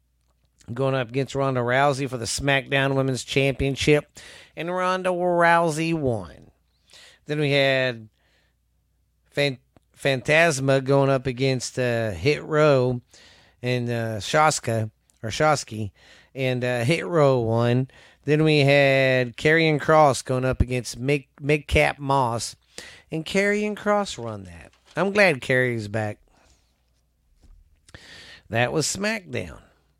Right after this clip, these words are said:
Now let's go to, uh, Rampage. Started out, Jon Moxley versus Matt Mattard, and, uh, Jon Moxley won. Then we had Keith Lee against, uh, Serpentico,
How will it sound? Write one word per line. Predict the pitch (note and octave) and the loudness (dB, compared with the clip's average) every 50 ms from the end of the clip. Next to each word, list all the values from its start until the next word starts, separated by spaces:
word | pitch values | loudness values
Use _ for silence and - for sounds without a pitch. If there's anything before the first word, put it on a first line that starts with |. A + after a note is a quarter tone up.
| _ _ _ _ _ _ _ _ - - - - - - _ - | _ _ _ _ _ _ _ _ -20 -20 -20 -20 -20 -20 _ -2
Now | C3 D3+ D#3+ | 0 2 2
let's | D#3+ C#3 | 2 0
go | - - D#3 D#3 D#3+ | 2 2 4 4 4
to, | C#3 - - D#3 D3+ D#3 D3+ | 2 0 0 0 2 4 4
uh, | D3 C#3+ C#3 C#3 C#3 | 6 6 6 6 4
Rampage. | C3+ C3 C3 B2 A#2 G#2+ E2 - F#2 D#2+ D2+ - _ - - - - _ _ _ _ - - - - - - - - _ _ _ _ _ _ | 4 2 0 0 0 0 0 0 -2 -2 -14 -18 _ -18 -18 -18 -18 _ _ _ _ -20 -20 -20 -20 -20 -20 -20 -20 _ _ _ _ _ _
Started | - - - G3 F#3+ G3 G3 F#3 | -16 -6 4 4 6 6 6 4
out, | F3+ F3+ F3+ F#3+ F#3+ F#3 E3+ - - - - - - - - | 6 6 8 8 6 6 4 -2 -4 -4 -2 -2 -4 -6 -8
Jon | - - D#3 D#3 D#3+ | 0 2 2 2 2
Moxley | D#3 D3+ D#3 D#3+ E3 C#3+ - - D#3+ D3+ | 2 2 2 2 2 0 -2 -4 -2 -2
versus | C#3+ D3+ D3+ D3+ C3+ - C#3 A2 G#2+ | 2 2 2 2 2 0 -2 -4 -4
Matt | A#2+ B2+ C#3 C#3+ C#3+ C3+ - | 0 2 4 4 4 2 -2
Mattard, | C#3 C3+ C3+ D3 D3+ D3+ D3+ D3+ D3 | -2 0 2 4 4 4 2 2 0
and, | D3 C#3+ C#3 B2+ B2 B2 B2 A#2+ | 0 -2 0 0 0 0 0 0
uh, | A#2+ A#2 A2+ A2+ | 0 0 -2 -2
Jon | A2 - C#3 C#3+ C#3 | 0 0 2 2 2
Moxley | C3+ C3+ C#3 C#3+ D3 - - - D3 | 2 2 2 2 2 0 -2 -2 0
won. | C#3+ D3 D3+ D#3 D#3 D#3 D3 D3 _ _ _ _ _ _ - | 2 2 2 2 2 0 -2 -4 _ _ _ _ _ _ -6
Then | - C#3 | -4 0
we | D3 C#3 | 2 4
had | C3+ C#3 C3 B2 A2+ | 4 4 4 2 0
Keith | - D3 D3 C#3 - - | 0 2 2 2 0 -2
Lee | C#3 C#3 D3 D3 D3 D3 | 0 2 2 2 2 2
against, | C#3+ C3 B2+ C3+ C3+ C3 A#2+ - - - C#3 | 0 0 0 0 0 0 -2 -4 -8 -2 0
uh, | C3 B2+ B2 A#2+ A#2+ A#2 A#2 A2 G#2 F2+ E2 _ _ _ _ _ _ _ _ _ _ _ _ _ _ _ _ _ _ _ _ _ _ _ _ _ _ _ _ _ _ _ _ _ _ _ _ _ _ _ _ _ _ _ _ _ _ _ _ _ _ _ _ _ _ _ _ _ _ _ _ _ _ _ _ _ | 0 2 2 2 0 0 -2 -2 -4 -6 -10 _ _ _ _ _ _ _ _ _ _ _ _ _ _ _ _ _ _ _ _ _ _ _ _ _ _ _ _ _ _ _ _ _ _ _ _ _ _ _ _ _ _ _ _ _ _ _ _ _ _ _ _ _ _ _ _ _ _ _ _ _ _ _ _ _
Serpentico, | - - - C3+ C3 A#2+ - - D#3 D3+ - - C#3+ - D#3+ D#3 D#3+ D#3+ D#3 D3+ D3+ | -12 -4 0 0 0 0 0 -2 -2 -2 -2 -4 -4 2 4 6 6 6 6 4 2